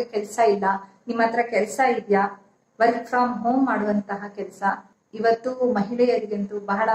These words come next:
ಬಹಳ, ಬಹಳ ಕಷ್ಟವಾಗಿದೆ. ಯಾಕಂದ್ರೆ ದುಡಿದು ತಿನ್ನುವಂತಹ ಜನ ಜಾಸ್ತಿ ಆಗಿದ್ದಾರೆ. ಯಾರೋ ಒಬ್ಬರ ಮೇಲೆ ಇಡೀ ಒಂದು ಬದುಕು ನಡೆಯುವಂತಹದ್ದು ಕಷ್ಟ ಆಗಿದೆ.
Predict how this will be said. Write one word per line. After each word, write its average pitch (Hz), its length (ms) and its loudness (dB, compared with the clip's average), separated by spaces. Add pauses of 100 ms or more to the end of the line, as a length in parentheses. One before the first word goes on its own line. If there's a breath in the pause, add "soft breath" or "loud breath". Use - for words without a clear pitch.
ಬಹಳ, 214 320 -10
ಬಹಳ 208 320 -6
ಕಷ್ಟವಾಗಿದೆ. 190 1000 -2 (340)
ಯಾಕಂದ್ರೆ 196 600 -2 (400)
ದುಡಿದು 233 500 0 (380)
ತಿನ್ನುವಂತಹ 240 1000 2 (440)
ಜನ 208 140 4 (160)
ಜಾಸ್ತಿ 202 380 -2
ಆಗಿದ್ದಾರೆ. 208 500 0 (200)
ಯಾರೋ 214 340 0
ಒಬ್ಬರ 214 300 -6
ಮೇಲೆ 226 220 -2
ಇಡೀ - 280 -8
ಒಂದು 196 300 0
ಬದುಕು 196 320 -10
ನಡೆಯುವಂತಹದ್ದು 202 1000 -4
ಕಷ್ಟ - 320 -2
ಆಗಿದೆ. 196 540 -2